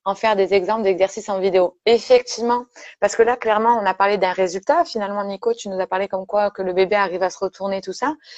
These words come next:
Mais c'est vrai qu'on manque pas mal d'outils aussi pour atteindre cet objectif-là. Euh, on a des tapis, on a des choses, mais il faut savoir qu'il y a quand même des techniques, tout ça. Et ça, on n'apprend pas en formation non plus en B P G E P S A N, il me semble.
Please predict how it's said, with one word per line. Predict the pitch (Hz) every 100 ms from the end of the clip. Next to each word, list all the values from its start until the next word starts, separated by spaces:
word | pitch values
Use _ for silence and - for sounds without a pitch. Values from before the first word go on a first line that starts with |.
| - - -
Mais |
c'est | 190 220
vrai | 247 269
qu'on | 214 185 - 190
manque | 202 226 240 -
pas | 196
mal | 196 190
d'outils | 175 185 - 302
aussi | 262 -
pour | 285 214 190
atteindre | 196 - 247 208
cet | 202 202
objectif-là. | 196 190 - 214 202 220 190 _ _ - - - -
Euh, | 185 180 170 - -
on | 190
a | 190
des | 190 190
tapis, | 185 180 220
on | 262 208
a | 175
des | 185
choses, | 269 294 214 180
mais | 185 180 175
il |
faut | - 190
savoir | 196 214 -
qu'il | 190
y |
a |
quand | 180
même | 180
des | 180
techniques, | 190 185 240 269 247
tout | 185
ça. | - -
Et | 220
ça, | -
on | 240
n'apprend | 180 - 180
pas | 233
en | 247
formation | 233 214 196 208
non | 214 190
plus | 220
en | 196
B | 185
P | 190
G | 185
E |
P | 214
S | -
A | 180 170
N, | 214
il | 214
me | 165
semble. | - 214 233